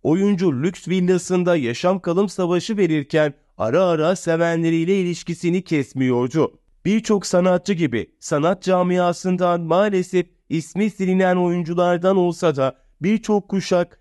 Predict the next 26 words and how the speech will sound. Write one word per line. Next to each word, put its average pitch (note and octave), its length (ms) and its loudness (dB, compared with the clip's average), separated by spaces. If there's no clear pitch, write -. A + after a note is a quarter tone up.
Filiz F3+ 340 0
Akın'ın F#3 500 0
nasıl E3+ 420 0
başarılı F3+ 480 0
bir G3+ 100 -2
oyuncu F#3 380 0
olduğunu D#3+ 560 2
ve C#3+ 80 2
yerinin G3+ 560 0
asla G3+ 520 2
dolmayacağını F#3 760 0
da C3 160 -2
biliyordu. B2+ 680 -2
Tekrar G3+ 460 2
sahnelere F#3 640 0
dönemeyecek F3 720 0
kadar F3 380 2
sağlık D3 540 -2
durumu F#3+ 240 0
iyi E3+ 240 -2
olmayan F3 560 0
oyuncu, C3+ 580 -2
sosyal G3 520 0
medya G3+ 420 0
üzerinden F#3+ 640 0
takipçileriyle F3 1040 0